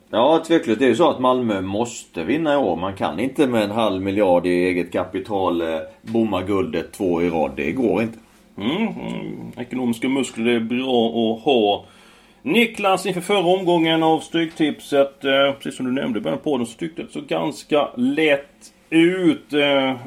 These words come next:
Speaker 2: blev det ju lite dramatik i slutändan. Manchester City tappade poäng mot Tottenham, trots att man var totalt överlägset. Helgens omgång, extra pengar. Hur mycket taggar en sån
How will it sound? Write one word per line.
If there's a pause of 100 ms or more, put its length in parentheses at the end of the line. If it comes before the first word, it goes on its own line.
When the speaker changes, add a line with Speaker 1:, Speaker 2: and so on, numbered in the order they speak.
Speaker 2:
blev
det
ju
lite
dramatik
i
slutändan. (140)
Manchester
City
tappade
poäng
mot
Tottenham,
trots
att
man
var
totalt
överlägset. (640)
Helgens
omgång, (200)
extra
pengar.
Hur
mycket
taggar
en
sån